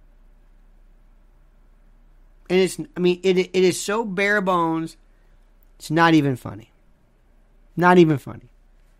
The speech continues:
Just through the roof. Rogan set. Okay. It's nothing that great. Two P, two camera,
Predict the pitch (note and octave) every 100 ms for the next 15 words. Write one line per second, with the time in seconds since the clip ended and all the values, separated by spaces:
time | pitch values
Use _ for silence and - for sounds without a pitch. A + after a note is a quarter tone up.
0 | _ - E4+ - _ _ _ _ _ _
1 | _ _ _ _ _ _ _ - B3+ B3
2 | G#3 D3 - _ _ _ _ _ - C#3+
3 | A#3+ D4+ A3+ F#3 C3+ - C#3 G#2+ _ _
4 | _ _ _ _ _ _ _ _ _ D4
5 | C#4+ B3 _ _ _ _ _ _ _ _
6 | _ _ _ _ _ _ _ _ _ _
7 | _ _ _ - D4+ A#3 F#3+ D#3 C3+ D3+
8 | B3+ - _ _ _ _ _ _ _ _
9 | - _ _ _ _ _ _ _ _ F#3
10 | F#3 F#3+ F3+ G#3+ F#3+ G#3